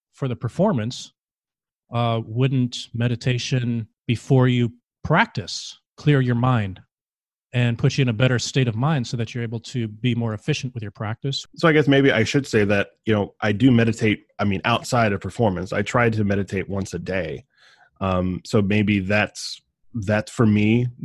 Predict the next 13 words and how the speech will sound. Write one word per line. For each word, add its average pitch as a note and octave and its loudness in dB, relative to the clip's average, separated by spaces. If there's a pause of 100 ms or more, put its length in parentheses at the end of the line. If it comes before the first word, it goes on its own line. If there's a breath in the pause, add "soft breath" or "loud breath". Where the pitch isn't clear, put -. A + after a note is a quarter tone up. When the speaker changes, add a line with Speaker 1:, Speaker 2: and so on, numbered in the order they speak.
(140)
Speaker 2:
enough G#2+ 0
that F2 -2
will G2 -2
last G2 -4
me A2+ -2
the G2+ 0
day. G2+ -4
So G#2+ 0
I G2 2
usually G#2+ 2
try A2 0
to G2 0
meditate G2+ -2